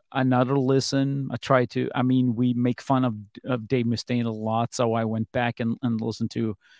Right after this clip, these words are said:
some of the Megadeth albums, and, and I thought to myself, "Why am I not that into Megadeth?" Uh, and, and when I listened to, "Oh, yeah, that's why,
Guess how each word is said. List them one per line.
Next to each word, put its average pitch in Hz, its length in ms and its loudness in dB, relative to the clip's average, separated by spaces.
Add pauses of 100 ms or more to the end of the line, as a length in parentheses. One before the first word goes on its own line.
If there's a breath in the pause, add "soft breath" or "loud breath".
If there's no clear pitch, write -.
(380 soft breath)
some 117 240 0
of 107 140 -2
the 110 80 0
Megadeth 110 600 -2
albums, 107 460 -2
and, 110 300 0
and 110 380 0
I 113 140 -4
thought 113 240 -2
to 113 60 -6
myself, 107 400 -4
"Why 120 800 2 (420 soft breath)
am 113 260 0
I 113 140 0
not 113 400 0 (1120)
that 127 420 6
into 147 460 4
Megadeth?" 113 840 -4
Uh, - 40 -12
and, 117 680 -2
and 117 340 0
when 123 320 2
I 117 40 0
listened 117 360 0
to, - 180 -4
"Oh, 123 260 6
yeah, 113 260 -4
that's 113 280 -2
why, 110 300 -10